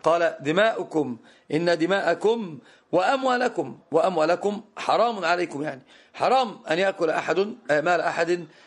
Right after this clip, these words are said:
إلا بنتراد. قال الله تعالى: "إلا أن تكون تجارة عن تراض منكم". وقال النبي صلى الله عليه وسلم: "إنما"، إنما، أسلوب حصر وقصر، "إنما البيع عن تراض". ولذلك قال النبي صلى الله عليه وسلم: "لا يحل مال امرئ مسلم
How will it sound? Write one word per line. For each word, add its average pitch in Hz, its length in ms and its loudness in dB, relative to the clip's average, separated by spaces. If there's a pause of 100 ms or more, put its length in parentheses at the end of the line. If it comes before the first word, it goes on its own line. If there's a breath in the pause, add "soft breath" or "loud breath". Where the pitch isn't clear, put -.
(200 loud breath)
إلا 156 280 4
بنتراد. 165 580 0 (320 loud breath)
قال 160 160 0
الله 165 200 0
تعالى: 160 460 0
"إلا 160 280 -2
أن 147 80 -4
تكون 165 360 -2
تجارة 175 380 0
عن 143 200 -2
تراض 165 280 0
منكم". 170 800 -4 (300 loud breath)
وقال 175 300 -2
النبي 170 360 -4
صلى 151 220 -4
الله 165 240 0
عليه 147 180 -2
وسلم: 190 360 -2 (140)
"إنما"، 240 760 -2
إنما، 170 600 0
أسلوب 143 240 -8
حصر 175 240 -2
وقصر، - 380 0 (380 loud breath)
"إنما 196 320 0
البيع 190 300 2
عن 151 180 0
تراض". 151 340 -2 (320 loud breath)
ولذلك 170 440 2
قال 185 200 0
النبي 165 360 0
صلى 151 220 -4
الله 165 220 2
عليه 151 100 0
وسلم: 175 380 0
"لا 208 160 2
يحل 202 400 -2
مال 214 460 0
امرئ 190 420 0
مسلم 214 680 -2